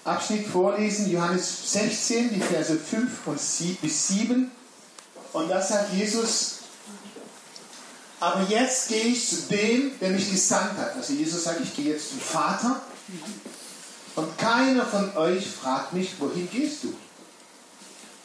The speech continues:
Aber ihr seid erfüllt von tiefer Traurigkeit über das, was ich euch sage.“ Kann man verstehen?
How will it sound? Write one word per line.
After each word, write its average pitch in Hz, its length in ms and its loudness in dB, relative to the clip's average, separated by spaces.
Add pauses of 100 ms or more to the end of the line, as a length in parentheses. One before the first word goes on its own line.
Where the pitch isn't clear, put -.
(260)
Aber 247 680 4
ihr 190 120 2
seid 190 240 2
erfüllt 208 400 0
von 156 240 -4
tiefer 233 540 0
Traurigkeit 175 800 0
über 143 140 -2
das, 170 560 -2 (200)
was 123 220 -2
ich - 160 -6
euch - 180 -2
sage.“ 95 380 -2 (2250)
Kann 190 140 0
man 214 140 2
verstehen? 202 460 2